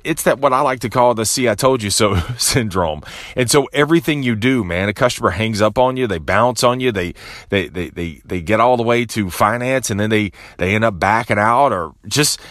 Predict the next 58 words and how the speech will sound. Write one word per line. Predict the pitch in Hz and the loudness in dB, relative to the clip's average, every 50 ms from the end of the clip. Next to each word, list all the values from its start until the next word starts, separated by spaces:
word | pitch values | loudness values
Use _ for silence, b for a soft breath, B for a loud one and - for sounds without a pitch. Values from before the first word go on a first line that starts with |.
| B B B B B B | B B B B B B
I | - 151 156 | 0 2 2
mean, | 156 147 135 | 2 2 2
you | 135 180 190 | 0 0 2
went | 180 143 120 | 2 2 2
to | 123 | 4
go | 123 131 | 4 4
make | 123 127 135 139 - | 4 4 0 0 0
copies | - 156 98 - 143 156 131 123 | 0 0 2 2 0 0 0 0
of | 135 113 | 2 2
their | 117 113 | 2 2
license | 113 113 131 165 185 - - 123 117 107 | 4 2 2 2 0 -2 -4 -4 -2 -2
and | 117 113 117 | -2 0 0
you | 120 113 | -2 0
come | - 151 151 139 | 2 2 2 2
back | 113 120 143 165 165 151 - | 2 2 2 2 2 0 0
and | 123 120 | 0 2
they're | 120 120 123 | 2 4 4
all | 127 135 | 4 2
of | 135 120 | 2 0
a | 117 | -2
sudden | - - 147 139 131 | -2 -2 -2 -2 -2
just | 123 127 117 - - | -2 -4 -4 -2 -2
changed | - 147 135 143 151 135 117 | -2 0 0 0 -2 0 2
their | 135 127 | 2 2
mind. | 117 120 139 165 170 143 123 | 4 4 4 4 2 2 0
You're | 120 117 | 2 2
like, | 120 120 117 | 2 2 2
"What | 120 - - | -2 -4 -2
the | - 131 | -2 0
hell | 139 151 147 147 | 2 2 2 2
just | 135 135 123 | 0 -2 -2
happened?" | 120 139 156 190 247 - - 85 80 73 B B B B B B B B B B B | 0 0 0 0 -2 -4 -6 -6 -6 -8 B B B B B B B B B B B
That's | - 147 170 185 - | 0 2 2 2 0
that | - 202 160 139 | 0 -2 0 0
negative | 151 160 175 151 170 156 147 - | 2 2 2 2 2 0 0 0
confirmation | - 160 151 151 - 147 139 139 160 180 - - 143 131 | 0 2 2 2 0 0 0 0 0 0 0 -2 0 2
bias | 135 131 127 127 120 127 | 2 2 2 0 0 0
where | 135 131 | 0 0
you | 127 117 | 0 0
say, | - 147 123 123 | 0 0 0 0
"See, | - - 170 160 151 | 0 0 -2 -2 0
man, | 147 143 139 135 | 0 0 0 0
I | 131 127 | 0 0
told | - - 113 110 107 82 | 2 2 2 2 2 0
you | 78 | -4
so. | 71 - 80 67 53 52 - B B B B B B B | -6 -6 -4 -6 -6 -10 -14 B B B B B B B
I | - 107 | -2 0
told | 107 127 113 113 110 95 | 0 2 2 0 0 0
you." | 85 82 | -4 -4
So | 85 - 131 117 | -2 0 2 4
everything | 113 127 139 135 156 151 139 113 147 143 139 135 131 123 110 82 | 4 4 4 2 0 -2 -2 -2 -2 -2 -2 -2 -4 -6 -8 -10
from | 98 - - 127 113 107 | -8 0 2 2 2 2
there | 101 113 123 135 135 120 | 0 0 2 2 2 2
is | 107 95 - - | 2 0 -2 -2
confirming | - 151 135 117 101 - - 135 139 147 139 127 117 110 104 | -2 -2 0 -2 -2 2 2 4 4 2 0 -2 -4 -2 -2
what | 107 113 110 - | -2 -2 -2 -2
you | 113 104 107 | 0 2 4
already, | 107 117 120 113 117 117 113 107 104 | 4 4 4 2 0 0 -2 -2 -4